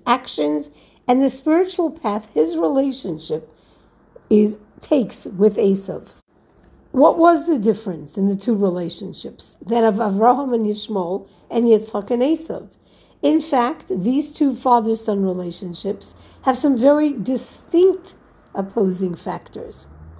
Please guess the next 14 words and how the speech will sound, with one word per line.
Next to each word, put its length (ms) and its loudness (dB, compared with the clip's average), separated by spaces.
On 220 6
one 220 4
hand, 320 0
Yishmael 640 2
was 160 -4
spiritually 600 -2
closer 500 0
to 120 -6
Avraham 600 -2
than 120 6
Esav 320 4
was 240 0
to 120 -6
Yitzchak. 600 -6